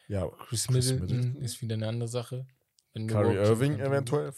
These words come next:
Speaker 1: je nachdem, was
Speaker 2: Ja.
Speaker 1: halt diesen Sommer passiert. Porzingis, Kevin Love, Andrew Wiggins,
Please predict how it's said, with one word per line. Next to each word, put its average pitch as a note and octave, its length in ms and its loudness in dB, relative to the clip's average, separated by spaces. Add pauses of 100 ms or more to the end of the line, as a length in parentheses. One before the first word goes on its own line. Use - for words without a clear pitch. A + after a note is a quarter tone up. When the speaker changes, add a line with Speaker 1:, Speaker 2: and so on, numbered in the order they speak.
(120)
Speaker 1:
je F#2+ 140 -4
nachdem, F2 320 -6
was A2 120 0
Speaker 2:
Ja. G#2+ 80 2
Speaker 1:
halt E2 120 -4
diesen A2 160 -2
Sommer A2+ 200 2
passiert. G#2 400 -4 (120)
Porzingis, G#2+ 600 -2
Kevin G2 240 -2
Love, G2+ 240 0 (1040)
Andrew A#2 320 2
Wiggins, A2+ 460 0